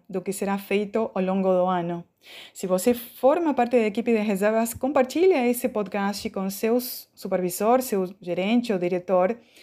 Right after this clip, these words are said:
para trabalhar juntos acima disso. Sim, lembrem-se que grande parte do sucesso vai ser o trabalho de equipe, inovar, fazer melhorias contínuas, fazer contínuas análises do que está dando certo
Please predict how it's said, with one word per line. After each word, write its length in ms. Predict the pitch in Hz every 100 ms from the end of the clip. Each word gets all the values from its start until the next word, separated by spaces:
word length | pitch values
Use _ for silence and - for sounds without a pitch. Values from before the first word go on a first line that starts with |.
| - _
para 160 | 208 208
trabalhar 380 | 240 247 269 294
juntos 440 | 269 330 339 247
acima 340 | 190 196 180
disso. 360 | 170 165 - - _ _ - - _
Sim, 220 | - 226
lembrem-se 440 | 254 269 269 262 233
que 120 | 220
grande 280 | 208 311 381
parte 260 | 277 277
do 100 | 269
sucesso 440 | 240 202 233 240 254
vai 140 | 214
ser 180 | 202 180
o 60 |
trabalho 340 | 170 185 208 254
de 60 |
equipe, 520 | 208 202 226 277 330 - _ _ _ _ _
inovar, 680 | 247 233 220 196 196 208 294 _ _ _ _
fazer 240 | - 202 311
melhorias 420 | 370 285 240 233
contínuas, 920 | - 214 - 196 190 202 277 - - - _ _
fazer 520 | - 190 262 302 - _
contínuas 640 | 240 220 - 285 311 294 -
análises 520 | 220 214 294 339 302
do 100 | 247
que 100 | 226
está 160 | 196 220
dando 200 | 220 269
certo 640 | 269 208 190 - 220 269